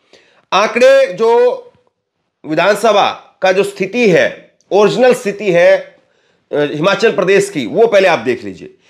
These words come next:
हिमाचल प्रदेश में कुल सीटें हैं अड़सठ सीटें, बहुमत के लिए चाहिए पैंतीस सीटें। कांग्रेस के पास में इस वक्त में,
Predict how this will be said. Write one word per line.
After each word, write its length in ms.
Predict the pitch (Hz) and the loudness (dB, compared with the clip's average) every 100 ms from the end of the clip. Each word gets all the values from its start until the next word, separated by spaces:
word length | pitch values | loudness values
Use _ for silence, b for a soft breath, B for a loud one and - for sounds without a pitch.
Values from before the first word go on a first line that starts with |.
| b | b
हिमाचल 360 | 156 208 214 247 | -4 -2 0 0
प्रदेश 360 | 240 214 220 214 | 0 0 0 2
में 120 | 233 | -2
कुल 240 | 233 262 | 2 0
सीटें 340 | 240 220 220 220 | 0 -4 -2 0
हैं 160 | 226 | 0
अड़सठ 340 | - 202 196 226 | 0 0 0 -4
सीटें, 480 | - 165 120 98 b b b | -6 -8 -8 -8 b b b
बहुमत 440 | 131 180 202 247 247 | -2 0 2 0 0
के 80 | 233 | -2
लिए 120 | 233 | 0
चाहिए 280 | 233 214 233 | 0 2 2
पैंतीस 520 | 226 214 214 247 - | 0 -2 -2 -4 -2
सीटें। 320 | 208 170 113 - _ b b b b b - | -4 -6 -8 -12 _ b b b b b -2
कांग्रेस 420 | 214 226 254 254 | 2 4 2 2
के 100 | 247 | -2
पास 360 | 240 220 226 220 | 0 0 -2 -2
में 360 | 226 233 240 | -2 0 -2
इस 260 | - 233 - | -4 -6 -2
वक्त 240 | 226 226 | -4 -2
में, 420 | 202 185 185 - | -2 0 0 -4